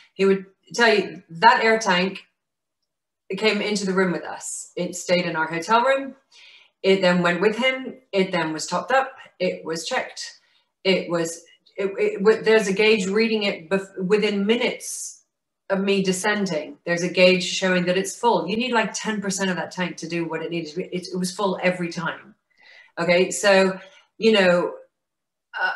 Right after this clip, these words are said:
uh, did, did, was the tank empty? Of course it was, yes. Were they, uh, the, uh, yes, it was empty. We all know that.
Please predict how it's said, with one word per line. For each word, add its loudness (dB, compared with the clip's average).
uh, 4
did, 2
did, 4
was 6
the 2
tank 0
empty? 0
Of -6
course 0
it -2
was, -2
yes. -4
Were 4
they, 4
uh, 4
the, 0
uh, 2
yes, 4
it 2
was -2
empty. -4
We 0
all 4
know -4
that. -10